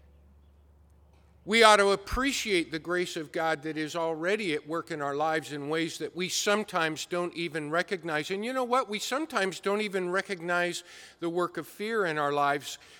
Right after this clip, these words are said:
We mislabel it. We represent it as something other than it is. But fear is, is really a pervasive thing.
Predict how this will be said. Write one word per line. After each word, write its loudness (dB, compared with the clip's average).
We -2
mislabel 2
it. -6
We -8
represent 2
it 0
as -2
something 0
other 0
than -2
it -4
is. -4
But -4
fear -4
is, -4
is -8
really 0
a 0
pervasive -2
thing. 0